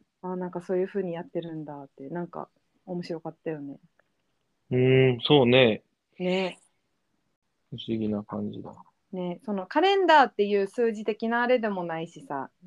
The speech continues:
Speaker 1: ね、
Speaker 2: うんうんうん。
Speaker 1: 新-、新月の観測、
Speaker 2: うんうん。
Speaker 1: 観測状況みたいなところやけん。
Speaker 2: へえ。
Speaker 1: もうすぐ終わりますね。この日に終わりましょう。みたいな感じらしいよ。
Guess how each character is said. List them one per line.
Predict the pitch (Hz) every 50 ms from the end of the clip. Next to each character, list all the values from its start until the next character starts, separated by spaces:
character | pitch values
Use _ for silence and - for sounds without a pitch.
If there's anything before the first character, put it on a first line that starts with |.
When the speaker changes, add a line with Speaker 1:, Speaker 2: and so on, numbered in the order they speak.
| 170 165
Speaker 1:
ね、 | 135 - -
Speaker 2:
う | 117
ん | 110
う | 104
ん | 104
う | 104 104
ん。 | 101 101 110
Speaker 1:
新-、 | 104 202 202
新 | 226 214 196
月 | 185 180 - 175 165
の | 156 151
観 | - - 170 165 160 160
測、 | - 160 - _ 160 156 156 - _ _ _ _ _ _ _ _ _ _ _
Speaker 2:
う | 117 113
ん | 110
う | 104
ん。 |
Speaker 1:
観 | 104 101 104 104 104 113 _ _
測 | 165 160
状 | 165 165 165
況 | 160 - - 156 151 151 156
み | 160 156
た | - 151
い | 147 139
な | 139 139
と | - 139
こ | - - 151
ろ | 151 143
や | 143 139 _
け | - 135
ん。 | 131 139 _ _ _ _ _ _ _ _ _ _ _ _ _ _ _ _ _ _ _ _ _ _ _ _ _ _ _ _ _
Speaker 2:
へ | 123 117 117 117 117 113 113 113 113 117 113 113 117 117
え。 | 110 113 - _ _ _ _ _ _ _ 202
Speaker 1:
も | 202 208
う | 214
す | 214 - 214
ぐ | 190 196
終 | 185 185
わ | 190 196
り | 202 196
ま | 185 185 196
す | - 185
ね。 | 170 175 175 180 180
こ | 180 226 214
の | 208 214
日 | 214 226 196
に | 190 180
終 | - - 196
わ | 190
り | 185 190 180
ま | 175 185
し | - - 170
ょ | 156 151
う。 | -
み | 180 190
た | 196 185
い | -
な | 208 202
感 | - - 214 202
じ | 180 180
ら | 196 185 180
し | - - 190 170
い | 165
よ。 | 165